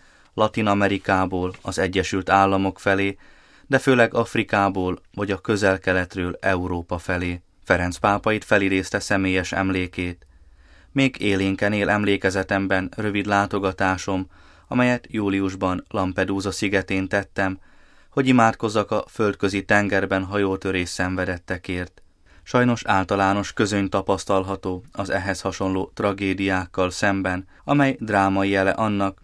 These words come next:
hogy elveszítjük a testvéreink iránti felelősség érzékét. Kívánom az olasz népnek,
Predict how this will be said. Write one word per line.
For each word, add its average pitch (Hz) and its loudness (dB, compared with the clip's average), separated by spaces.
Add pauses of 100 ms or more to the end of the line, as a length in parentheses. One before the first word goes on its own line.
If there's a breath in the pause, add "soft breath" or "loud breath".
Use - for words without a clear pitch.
hogy 135 -2
elveszítjük 101 -2
a 101 -2
testvéreink 95 -2
iránti 92 -2
felelősség 90 -2
érzékét. 87 -6 (200)
Kívánom 95 0
az 98 -2
olasz 107 -2
népnek, 101 -4